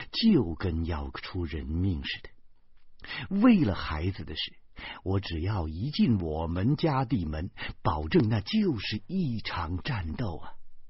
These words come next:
而且没有停战的迹象啊！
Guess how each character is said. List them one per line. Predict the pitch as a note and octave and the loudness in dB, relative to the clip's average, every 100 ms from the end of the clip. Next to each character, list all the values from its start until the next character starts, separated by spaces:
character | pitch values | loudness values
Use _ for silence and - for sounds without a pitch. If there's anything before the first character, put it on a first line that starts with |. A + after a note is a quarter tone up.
| - - | -16 -4
而 | A#2+ A2+ | 0 2
且 | - G2+ - - | 0 -4 -6 2
没 | C#3+ C3+ A#2+ D#3 | 6 8 6 4
有 | F3 C3 G2 | 4 2 2
停 | - G2+ F#2+ A2 | 0 0 2 2
战 | B2+ C#3 A2 F2 | 2 2 2 0
的 | F2+ D#2 | -2 -4
迹 | A#2 E2+ | -4 -4
象 | D2+ A#2 E2 C2 | -2 -2 -2 -6
啊！ | - | -12